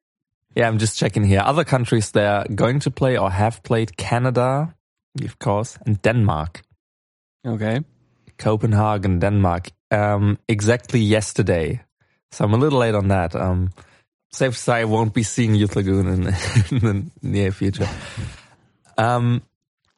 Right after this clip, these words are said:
Speaker 1: I also got a little bit of follow-up. So I did some more digging after last week's episode, um, searching for an online distributor, and, um,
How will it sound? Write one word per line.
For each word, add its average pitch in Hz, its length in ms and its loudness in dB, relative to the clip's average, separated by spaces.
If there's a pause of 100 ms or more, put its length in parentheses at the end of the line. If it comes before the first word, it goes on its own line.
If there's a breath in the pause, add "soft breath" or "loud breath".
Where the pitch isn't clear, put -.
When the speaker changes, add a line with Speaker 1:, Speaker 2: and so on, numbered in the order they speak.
(240)
Speaker 1:
I 143 60 4
also 151 220 2
got 127 200 0
a 120 140 0
little 117 260 2
bit 107 160 2
of 98 80 -2
follow-up. 98 400 0
So 107 340 2
I 107 180 0
did 127 200 0
some 120 160 0
more 101 140 2
digging 107 520 0
after 101 300 -2
last 104 240 0
week's 104 220 -2
episode, 98 640 0
um, 98 260 0
searching 98 360 -2
for 98 180 -2
an 98 60 0
online 107 300 0
distributor, 104 540 -2
and, 98 640 0
um, 95 260 -2